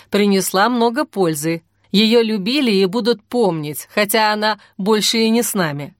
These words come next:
Тася взглянула на него с укоризной, но не выдержала и рассмеялась. «Ладно, ладно, если ты обещаешь ее помнить и похоронить с почестями,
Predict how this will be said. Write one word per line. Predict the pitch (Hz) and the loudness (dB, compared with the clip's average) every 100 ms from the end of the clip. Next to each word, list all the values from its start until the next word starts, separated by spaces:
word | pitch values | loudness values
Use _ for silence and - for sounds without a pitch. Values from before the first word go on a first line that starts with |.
| _ _ _ _ | _ _ _ _
Тася | - 302 294 294 | 0 2 2 -2
взглянула | 220 202 240 247 285 269 | -2 2 2 2 2 2
на | 240 | 2
него | 233 226 214 | 2 2 0
с | 240 - | -2 -4
укоризной, | 226 214 196 233 226 156 151 139 - _ | -2 0 0 0 -2 -2 -6 -6 -12 _
но | 220 220 | 0 2
не | 202 | 2
выдержала | 196 302 311 311 254 277 269 294 _ | 0 0 0 -2 0 0 0 -4 _
и | - 339 | -2 0
рассмеялась. | 277 - 214 190 160 151 160 - _ _ _ _ _ - | 0 -2 0 2 0 -2 -8 -12 _ _ _ _ _ -2
«Ладно, | 247 320 262 202 | 2 4 2 0
ладно, | 254 311 214 160 160 - _ | 0 2 0 -4 -12 -14 _
если | 240 277 320 | -6 -2 -2
ты | 311 | 2
обещаешь | 277 277 294 302 262 247 | 2 2 -2 2 2 0
ее | 262 254 | -2 -4
помнить | 262 285 254 233 226 | -2 0 0 0 -4
и | - | -8
похоронить | 233 254 240 247 240 208 | -6 -2 2 2 0 -6
с | - | -4
почестями, | - 349 226 - 180 165 165 | -2 -2 -2 -2 -2 -2 -4